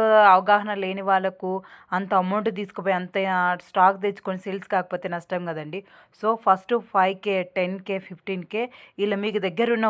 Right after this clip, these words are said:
హోల్‌సేల్ షాపు, మేమైతే, ఆ, హోల్‌సేల్ షాప్స్ ఉంటాయి కదండి,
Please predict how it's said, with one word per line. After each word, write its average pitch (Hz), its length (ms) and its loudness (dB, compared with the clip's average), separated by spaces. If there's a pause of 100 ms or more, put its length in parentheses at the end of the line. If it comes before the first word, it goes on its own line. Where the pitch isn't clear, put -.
హోల్‌సేల్ 196 440 0
షాపు, 165 440 -4 (320)
మేమైతే, 190 460 0 (240)
ఆ, 185 460 4 (280)
హోల్‌సేల్ 220 340 0
షాప్స్ 202 340 -2
ఉంటాయి 175 180 -4
కదండి, 170 220 -4